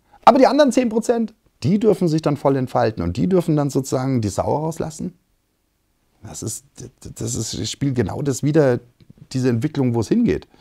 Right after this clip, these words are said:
Wo es hingegangen ist und wo es jetzt immer noch hingeht. Ja. Ja. So, wo geht's jetzt hier weiter?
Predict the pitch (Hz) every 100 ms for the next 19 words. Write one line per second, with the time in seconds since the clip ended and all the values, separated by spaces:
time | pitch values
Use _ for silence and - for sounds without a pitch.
0 | - - 104 175 160 117 117 180 185 160
1 | 139 127 135 147 202 113 98 73 65 -
2 | 76 110 _ _ _ _ _ _ _ -
3 | - - - - - _ _ _ _ _
4 | _ - 120 104 85 - - - - 208
5 | - _ _ _ _ - _ _ _ _
6 | _ _ 87 101 101 120 117 104 104 107
7 | - 98 113 95 98 95 98